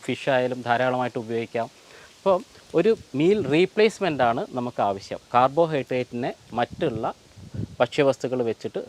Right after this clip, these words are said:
റീപ്ലേസ് ചെയ്യുക. ഈ ഒരൊറ്റ റീപ്ലേസ്മെൻറ്റിൽ തന്നെ മഹാഭൂരിപക്ഷം പി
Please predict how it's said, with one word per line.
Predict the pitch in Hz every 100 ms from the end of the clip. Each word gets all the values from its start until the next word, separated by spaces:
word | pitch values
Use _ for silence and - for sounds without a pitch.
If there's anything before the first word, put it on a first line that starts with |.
| 113
റീപ്ലേസ് | - - 175 139 117
ചെയ്യുക. | 98 87 80 _ _ -
ഈ | 175 214
ഒരൊറ്റ | 151 135 - 214 156
റീപ്ലേസ്മെൻറ്റിൽ | 127 139 135 131 123 120 120
തന്നെ | 110 113 117 - - - - - 113
മഹാഭൂരിപക്ഷം | 123 165 165 143 131 123 - 131
പി | -